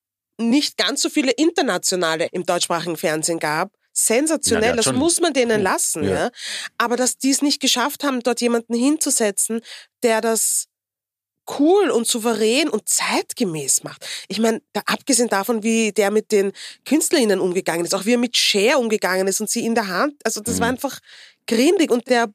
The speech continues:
Speaker 1: Bub im Rollstuhl, das ist einfach, das war einfach urpeinlich. Und dass er dann auch noch so trotzig sich verabschiedet
Speaker 2: Ja.
Speaker 1: hat, finde ich, war so, alles, was wir über Thomas Gottschalk wissen müssen,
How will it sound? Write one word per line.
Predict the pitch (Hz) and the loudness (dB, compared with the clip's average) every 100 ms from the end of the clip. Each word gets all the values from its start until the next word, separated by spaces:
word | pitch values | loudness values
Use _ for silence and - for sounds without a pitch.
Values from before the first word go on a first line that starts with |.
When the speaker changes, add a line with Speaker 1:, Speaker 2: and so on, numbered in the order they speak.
| _ | _
Speaker 1:
Bub | 302 330 - | 2 2 2
im | 247 | 0
Rollstuhl, | 214 196 285 359 - 226 | 4 4 4 2 2 0
das | 220 277 | 2 0
ist | 294 | 2
einfach, | 294 - 285 - - - _ _ _ _ _ _ _ _ - | 0 0 -4 -6 -14 -20 _ _ _ _ _ _ _ _ -2
das | 220 | 0
war | 196 214 | 0 -2
einfach | 269 262 | -2 -2
urpeinlich. | 214 302 220 233 240 226 | 0 0 2 0 0 -2
Und | 220 | 0
dass | 220 247 | 0 0
er | |
dann | 208 214 262 | 0 0 0
auch | 247 | 0
noch | 233 | -2
so | - | -2
trotzig | 226 175 185 - 240 - | -4 0 0 0 -2 -2
sich | 214 | -2
verabschiedet | - 165 196 - 233 208 | -2 -2 -2 0 0 2
Speaker 2:
Ja. | 208 | 0
Speaker 1:
hat, | - - - - - | -2 -14 -20 -20 -2
finde | 226 214 | 0 2
ich, | 202 | 0
war | 196 190 | 0 2
so, | 208 196 - - - | 0 0 -4 -20 -4
alles, | 185 220 254 233 | 0 2 0 0
was | 220 214 | 0 0
wir | |
über | 208 208 | -2 0
Thomas | 202 202 - | 0 0 2
Gottschalk | 190 - 202 180 180 _ | 0 2 0 -2 -10 _
wissen | 190 220 233 214 | 0 0 2 2
müssen, | 208 - 208 | 2 2 -2